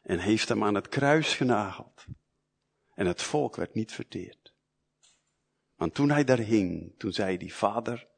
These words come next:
vergeef het hun. Laat dat vuur op mij komen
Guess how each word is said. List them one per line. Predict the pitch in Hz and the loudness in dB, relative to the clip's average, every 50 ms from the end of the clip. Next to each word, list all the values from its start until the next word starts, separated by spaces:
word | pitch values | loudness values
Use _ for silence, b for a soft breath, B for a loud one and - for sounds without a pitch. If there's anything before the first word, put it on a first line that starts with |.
| _ _ _ _ _ _ _ _ | _ _ _ _ _ _ _ _
vergeef | _ - - 107 - 110 107 95 - | _ -12 -10 -6 -4 -4 -4 -4 -6
het | - - - | -10 -14 -16
hun. | - - - - _ _ _ _ _ _ _ _ _ _ _ _ _ _ - | -18 -18 -20 -20 _ _ _ _ _ _ _ _ _ _ _ _ _ _ -4
Laat | 104 98 - | -4 -2 -2
dat | - 87 - | -4 -4 -4
vuur | - - - - 170 175 175 170 175 175 160 - - - _ _ _ | -4 -4 -2 -2 -2 -4 -2 0 2 2 0 0 -4 -20 _ _ _
op | - 120 - - | -4 -4 -2 0
mij | 101 92 104 123 120 110 | 0 0 0 0 -2 -2
komen | - - - - - - _ - - | -4 -8 -10 -10 -10 -14 _ -20 -20